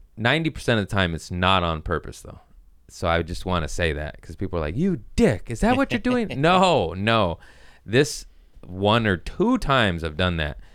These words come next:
Speaker 1: And then sure enough, I was like, "Oh, yeah." <laughs> Like, just way later, and she goes, "Never mind."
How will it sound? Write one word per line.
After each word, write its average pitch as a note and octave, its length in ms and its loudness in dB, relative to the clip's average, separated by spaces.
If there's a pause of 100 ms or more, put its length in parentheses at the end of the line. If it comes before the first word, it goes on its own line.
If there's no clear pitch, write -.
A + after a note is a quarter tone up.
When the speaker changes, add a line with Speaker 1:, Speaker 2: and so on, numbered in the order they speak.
(600)
Speaker 1:
And G#2 180 2
then G#2 160 2
sure A#2+ 260 2
enough, A2 400 2
I A#2 100 2
was B2+ 120 2
like, C3 280 -2
"Oh, A#3 180 6
yeah." B3 580 4 (140)
<laughs> - 160 -6 (340)
Like, F2+ 200 0
just - 280 -4
way G2+ 220 4
later, G2 260 4
and G#2+ 80 0
she - 140 -10
goes, E2+ 140 -2
"Never F#2+ 200 2
mind." D#2+ 360 -2